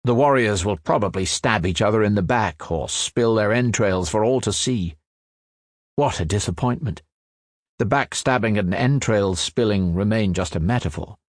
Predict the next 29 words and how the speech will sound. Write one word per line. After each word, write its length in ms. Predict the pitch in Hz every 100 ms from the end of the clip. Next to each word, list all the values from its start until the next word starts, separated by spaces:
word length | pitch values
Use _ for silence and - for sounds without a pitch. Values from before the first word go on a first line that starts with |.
| _ _ _ _ -
Each 300 | 139 131 -
episode 520 | 120 117 117 107 104
lasts 340 | 110 104 -
about 220 | 95 104
an 140 | 101 110
hour. 300 | 120 85 78 - _ _ _
Out 180 | 107 101
of 100 | 90
that, 260 | 120 143 - - - _
fifteen 480 | - 131 - 120 117
minutes 300 | 135 95 85
are 60 |
taken 320 | 95 98 95 101
up 160 | 139
by 160 | 113 95
commercials 580 | - 107 110 92 98 90
for 140 | 104
toothpaste, 760 | - 135 117 - 87 76 - -
shampoo, 720 | - 117 110 - 120 101 90
and 160 | 92 92
cereals. 640 | - 117 90 78 69 - - _ _ _ _ _ _ -
Five 300 | 135 131 95
minutes 320 | 87 82 -
are 80 | 87
dedicated 600 | 104 90 80 85 107 -
to 100 | 101
incredibly 680 | 98 92 - 170 95 80 85
childish 640 | - - 117 95 80 78
challenges, 580 | - 143 92 76 80